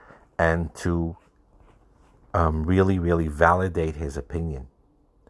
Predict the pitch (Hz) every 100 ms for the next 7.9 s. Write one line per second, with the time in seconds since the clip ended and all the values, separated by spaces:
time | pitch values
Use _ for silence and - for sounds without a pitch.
0 | _ _ _ - - - _ - 92 92
1 | 143 - 101 87 82 78 78 - _ _
2 | _ _ _ 101 87 98 82 90 80 110
3 | 95 95 82 - 101 90 85 85 76 82
4 | 85 85 85 82 - - 82 76 78 -
5 | 87 87 90 87 82 80 80 80 80 85
6 | - 80 76 76 65 65 67 - - -
7 | _ _ _ - 117 107 95 87 87